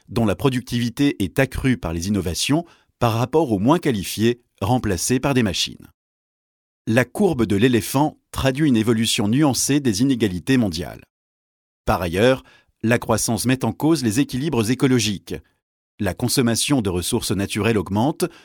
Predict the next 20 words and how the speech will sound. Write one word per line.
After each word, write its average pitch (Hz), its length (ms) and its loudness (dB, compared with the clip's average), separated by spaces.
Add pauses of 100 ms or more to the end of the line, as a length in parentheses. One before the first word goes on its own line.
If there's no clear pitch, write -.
(160)
d'autant 147 460 -2
que 131 140 -2
ces 110 140 -2
ressources 98 380 -2
sont 123 120 -2
souvent 147 260 0
gratuites. - 640 -6 (1000)
La 131 160 2
pollution 175 520 0
déséquilibre 135 720 2
les 101 140 0
écosystèmes, 107 760 -2 (320)
épuise 127 440 -2
les 117 80 2
ressources 101 400 -2
naturelles, 120 640 0 (140)
eau, 123 340 0 (120)
air, 98 380 -2
climat, 98 480 -2
biodiversité, 98 880 -2